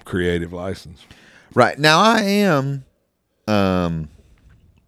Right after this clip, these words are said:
Speaker 2: I'm interested to see how they portray the, the Carrie's accident and the foot.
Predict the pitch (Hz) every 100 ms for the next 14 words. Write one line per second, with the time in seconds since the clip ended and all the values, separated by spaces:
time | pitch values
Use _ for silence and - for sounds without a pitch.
0 | _ _ _ _ _ _ - - - _
1 | _ 135 156 165 151 139 127 120 135 120
2 | 117 107 104 101 - 117 104 95 90 80
3 | 76 - _ 90 - - 104 98 85 90
4 | 90 - 92 82 85 78 - 92 78 -